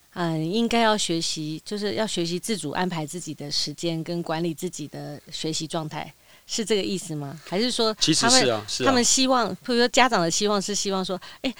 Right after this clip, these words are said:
Speaker 1: 赶快到学校早自习，
Speaker 2: 嗯。
Speaker 1: 这个自主学习就完成了。
Speaker 2: 嗯，嗯，嗯，嗯。
Speaker 1: 我觉得其实它蛮，蛮大的冲突啊，
Speaker 2: 是，会，
Speaker 1: 对。
Speaker 2: 会，会有认知上的落差啦。
Speaker 1: 对。
Speaker 2: 比如说以，以我们老师们对于这个议题过去这几年的看法，比如说我们早期就是七
Speaker 1: 嗯。
Speaker 2: 点半到学校，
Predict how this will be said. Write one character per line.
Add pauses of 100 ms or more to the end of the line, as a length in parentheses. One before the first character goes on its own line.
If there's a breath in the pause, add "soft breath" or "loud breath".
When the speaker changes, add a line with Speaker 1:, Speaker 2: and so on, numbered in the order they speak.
Speaker 1:
赶
快
到
学
校
早
自
习， (200 loud breath)
Speaker 2:
嗯。
Speaker 1:
这
个
自
主
学
习
就
完
成 (100)
了。
Speaker 2:
嗯，
嗯，
嗯，
嗯。 (140)
Speaker 1:
我
觉
得
其
实
它
蛮，
蛮
大
的
冲
突
啊，
Speaker 2:
是，
会，
Speaker 1:
对。
Speaker 2:
会，
会
有
认
知
上
的
落
差
啦。
Speaker 1:
对。
Speaker 2:
比
如
说
以，
以
我
们
老
师
们
对
于
这
个
议
题 (260)
过
去
这
几
年
的
看
法，
比
如
说
我
们
早
期
就
是
七
Speaker 1:
嗯。
Speaker 2:
点
半
到
学
校，